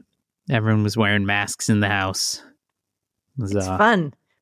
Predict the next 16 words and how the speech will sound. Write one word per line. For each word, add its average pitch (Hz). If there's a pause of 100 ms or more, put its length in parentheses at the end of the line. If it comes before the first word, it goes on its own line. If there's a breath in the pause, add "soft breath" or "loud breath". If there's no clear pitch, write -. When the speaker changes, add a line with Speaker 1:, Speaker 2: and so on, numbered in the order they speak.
Speaker 2:
Because, 262
Dan, 277
it 277
has 269
been 226
a 180
very 220
Omicron 202
<laughs> -
holiday. 165 (460)
Speaker 1:
It 135
sure 160
has. 107 (1200 soft breath)
Speaker 2:
Boy, 240
oh 220
boy. 156